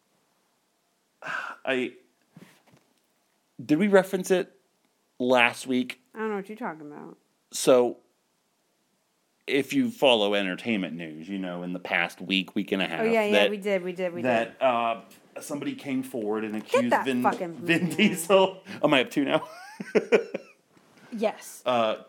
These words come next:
Speaker 1: uh, accused Vin Diesel of sexual assault all the way back
Speaker 2: Excuse
Speaker 1: from
Speaker 2: me.
Speaker 1: Fast Five.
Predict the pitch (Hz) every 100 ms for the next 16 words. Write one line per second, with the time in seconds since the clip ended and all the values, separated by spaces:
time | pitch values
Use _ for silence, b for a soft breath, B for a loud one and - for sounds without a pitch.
0 | _ - - 131 117 113 156 143 135 123
1 | 117 - 113 67 101 101 98 117 - 104
2 | - 104 101 - 107 104 98 95 95 104
3 | 92 82 - - 277 202 190 175 165